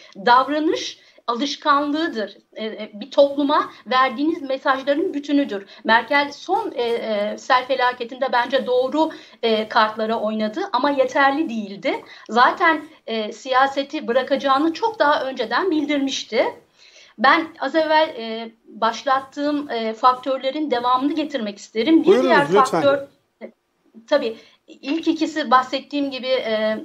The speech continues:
Speaker 1: sel felaketi, Merkel'in, e, siyaseti bırakıyor olması, yani parti başkanlığını bırakıyor olması.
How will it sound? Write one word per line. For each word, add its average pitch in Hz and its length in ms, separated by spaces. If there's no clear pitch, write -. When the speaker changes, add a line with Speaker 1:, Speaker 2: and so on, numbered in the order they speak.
Speaker 1:
sel 240 300
felaketi, 277 680
Merkel'in, 240 680
e, 220 180
siyaseti 233 640
bırakıyor 262 360
olması, 269 400
yani 202 240
parti 220 320
başkanlığını 277 600
bırakıyor 269 360
olması. 269 640